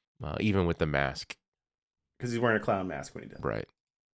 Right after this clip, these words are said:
Speaker 1: Which is why he always has to wear the mask, right? That's gotta be where that comes from.
Speaker 2: When you see his face for a minute, it's kinda fucked up, so.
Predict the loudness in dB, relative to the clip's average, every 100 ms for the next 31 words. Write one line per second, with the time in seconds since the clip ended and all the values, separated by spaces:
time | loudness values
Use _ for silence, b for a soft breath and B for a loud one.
0 | _ _ _ -2 0 0 -2 4 4 4
1 | 0 0 -2 -4 -8 -8 -6 -8 -8 -8
2 | -10 -6 -4 -4 -6 -10 -4 -4 -2 -2
3 | -2 -2 -4 -8 -6 -8 -8 -12 _ _
4 | _ _ _ _ 2 2 4 4 8 6
5 | 6 2 2 0 0 -2 -2 -6 -4 -4
6 | -6 -8 -8 -8